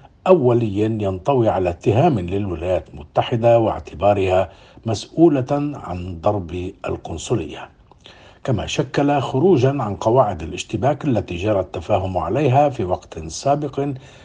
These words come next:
خلال مفاوضات أمريكية إيرانية غير مباشرة، وألزمت الميليشيات العراقية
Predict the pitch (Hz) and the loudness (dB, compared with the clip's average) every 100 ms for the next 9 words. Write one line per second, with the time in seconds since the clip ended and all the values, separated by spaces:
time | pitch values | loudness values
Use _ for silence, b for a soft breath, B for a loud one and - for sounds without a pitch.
0 | B - 160 170 143 117 101 110 92 92 | B -2 2 4 4 2 0 -4 -4 2
1 | 120 - 87 90 92 85 - 123 95 82 | 2 2 -4 -4 -4 -6 -2 0 0 -4
2 | 85 87 92 101 80 78 98 139 107 87 | -4 -4 -2 -2 -4 -4 0 2 2 -2
3 | 82 139 135 151 147 135 B B B - | 0 0 0 0 0 -2 B B B -6
4 | 190 202 160 135 135 127 110 110 104 104 | 2 2 4 2 2 0 -2 0 0 -2
5 | - 143 127 101 92 92 87 - 90 | 0 -2 -2 -2 0 0 -2 -4 -6